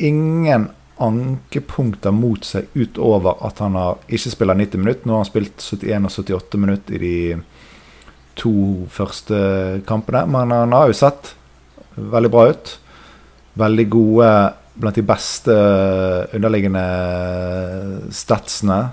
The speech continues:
som, eh, er der ute. Brentford har et veldig fint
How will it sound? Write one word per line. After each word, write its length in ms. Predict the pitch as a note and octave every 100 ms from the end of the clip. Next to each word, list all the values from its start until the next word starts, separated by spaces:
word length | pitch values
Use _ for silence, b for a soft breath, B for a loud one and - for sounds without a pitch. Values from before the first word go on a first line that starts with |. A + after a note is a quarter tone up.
| -
som, 560 | - A2 G2 F#2+ F#2+ F#2
eh, 360 | F#2 F2+ - G2+
er 40 |
der 140 | F#2+ F#2
ute. 320 | - B2+ E3+ B B B B B B - -
Brentford 680 | A2+ G#2+ - - F#2+ F#2 F2
har 380 | G#2+ G2+ E2+ D#2 - -
et 400 | F#2 E2+ - -
veldig 460 | G2 F#2+ F2+ A2 G#2+
fint 560 | - C3 F3 - -